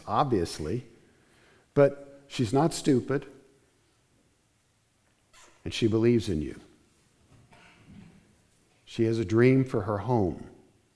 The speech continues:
See, she's also the the head of the house in, in her own way. It's, it's an interesting dynamic. The scripture calls a woman to be a good manager of her house,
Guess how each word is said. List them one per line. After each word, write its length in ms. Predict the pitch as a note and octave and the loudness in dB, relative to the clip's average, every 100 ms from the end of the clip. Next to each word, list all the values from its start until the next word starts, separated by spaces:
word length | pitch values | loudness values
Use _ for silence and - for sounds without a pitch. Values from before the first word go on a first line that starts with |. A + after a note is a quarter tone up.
| _ _ _ _ | _ _ _ _
See, 160 | - A2 | -8 -8
she's 280 | - E3 D3+ | -2 2 4
also 320 | D#3+ - A#2+ | 4 0 -2
the 160 | G#2+ - - - _ - | -2 -6 -18 -20 _ -6
the 60 | G#2 | 0
head 160 | C#3 | 2
of 60 | B2 | 2
the 80 | A#2 | 2
house 300 | B2 A#2+ A#2+ | 2 0 -2
in, 120 | G#2+ | -2
in 160 | A2 | -2
her 200 | G2+ G#2 | -2 -2
own 220 | A2 A2+ A2 | 0 0 2
way. 260 | A#2 F#2+ | 0 0
It's, 160 | E2+ - | -2 -6
it's 240 | - - | -12 -10
an 60 | C3 | -4
interesting 540 | B2+ C3 A#2 C3+ A2+ | -2 -2 -2 0 0
dynamic. 500 | G2+ F#2+ A2 G#2+ F2+ | 0 0 0 -2 -4
The 80 | F#2 | -8
scripture 460 | - C3 B2+ - G2 | -6 -6 -4 -6 -6
calls 320 | G#2 G2+ F#2 | -2 -2 -2
a 40 | |
woman 380 | F2+ B2 G#2+ F#2 | 0 2 2 -2
to 140 | - | -4
be 160 | F2+ G2 | -4 -4
a 40 | |
good 220 | E2+ G#2+ F#2 | -2 -2 0
manager 560 | G2+ G#2+ A2 F#2 F2 | 0 0 -2 -4 -8
of 100 | C#2+ | -10
her 120 | F2 D#2 | -12 -10
house, 440 | D#2 F2 - | -10 -10 -12